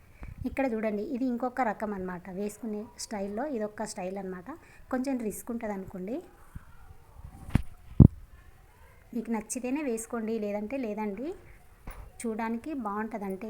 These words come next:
ఇవి అన్-, ఆ, వేసుకునేటప్పుడు అంతే అనమాట. తొందరగా అయిపోవాలనంటే నేను స్టార్టింగ్లో చూపించిన విధంగా, అంటే మళ్ళీ చూపిస్తాను మీకు. ఇది నాకు పిన్స్ అయిపోయినాయి. ఓకే, ఇంకా పిన్స్ పెట్టుకొని మళ్ళీ అయితే వేస్తున్నాను,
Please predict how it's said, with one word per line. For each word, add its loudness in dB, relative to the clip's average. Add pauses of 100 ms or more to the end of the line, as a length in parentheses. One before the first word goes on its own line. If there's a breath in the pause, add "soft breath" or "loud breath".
ఇవి -4
అన్-, -2 (120)
ఆ, -4
వేసుకునేటప్పుడు 8
అంతే -4
అనమాట. -4 (500 loud breath)
తొందరగా 2
అయిపోవాలనంటే -2 (120)
నేను 0
స్టార్టింగ్లో -2
చూపించిన -4
విధంగా, -4 (120)
అంటే -2
మళ్ళీ -2
చూపిస్తాను -6
మీకు. -4 (360)
ఇది -4 (180 loud breath)
నాకు -4
పిన్స్ -4
అయిపోయినాయి. -4 (600 loud breath)
ఓకే, -2 (120)
ఇంకా 8
పిన్స్ -2
పెట్టుకొని -4
మళ్ళీ -2
అయితే -2
వేస్తున్నాను, -4